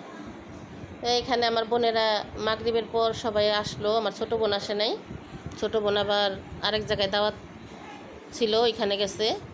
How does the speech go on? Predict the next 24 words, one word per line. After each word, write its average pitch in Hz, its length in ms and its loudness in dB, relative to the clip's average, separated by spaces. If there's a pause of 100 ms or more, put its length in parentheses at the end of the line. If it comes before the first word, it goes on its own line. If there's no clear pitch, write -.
(800)
তো 247 60 -2
এখানে 240 320 2 (140)
আসার 247 340 2
পর 240 140 4
ওর 233 160 6
দুলাভাই 226 360 2
জিজ্ঞেস 220 320 2
করলো, 220 280 2 (360)
"তোমরা 208 200 0
কি 220 160 -6
খাবা?" 214 300 0
বললো, 208 260 0
"কিছু 220 360 -2 (200)
খাবো 208 200 0
না, 208 140 2
চটপটি 220 400 -2
খাওয়ান 196 260 0
শুধু।" 214 280 0 (1120)
তো 254 60 4 (200)
এই 254 60 4
জন্য 247 280 4 (360)
চটপটি 247 480 2
আনা 220 220 4
হয়েছে 220 300 0